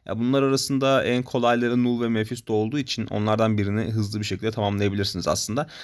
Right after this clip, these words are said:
Seksen level karakterlerle çok da zor olmuyor. Ee,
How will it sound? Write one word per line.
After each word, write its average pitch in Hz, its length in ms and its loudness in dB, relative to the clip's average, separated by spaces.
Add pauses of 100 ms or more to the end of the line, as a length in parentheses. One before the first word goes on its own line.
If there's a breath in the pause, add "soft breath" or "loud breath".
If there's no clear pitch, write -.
Seksen 113 360 2
level 107 180 4
karakterlerle 104 520 2
çok 101 220 -4
da 101 60 -6
zor 101 220 0
olmuyor. 101 380 0 (680 soft breath)
Ee, 95 60 -4